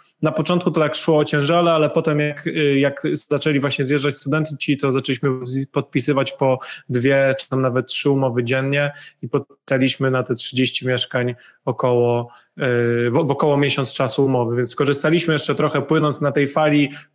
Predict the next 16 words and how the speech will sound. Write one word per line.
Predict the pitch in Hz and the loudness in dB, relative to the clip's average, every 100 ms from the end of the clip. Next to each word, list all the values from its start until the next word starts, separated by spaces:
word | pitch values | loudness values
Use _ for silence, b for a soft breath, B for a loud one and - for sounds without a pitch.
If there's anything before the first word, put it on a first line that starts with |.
| _ - 147 | _ -10 -4
kiedy | - 131 | -2 0
skończyła | 127 - 147 156 147 | 0 0 0 0 0
się | - | 2
jedna | 147 151 143 143 | 2 2 2 2
runda | 143 139 143 | 2 2 2
pesymizmu | 135 147 - 143 147 127 165 160 | 0 -2 -2 0 2 2 2 4
i | |
lockdownu, | 151 131 131 147 165 175 | 2 0 0 0 2 2
a | 151 | 2
jeszcze | 151 - 147 | 0 0 0
zanim | 151 156 | 2 2
nie | 151 | 2
zaczęła | 151 147 151 143 | 0 0 0 0
się | 160 | 0
druga, | 156 160 131 123 | 2 2 2 0
bo | 127 | -2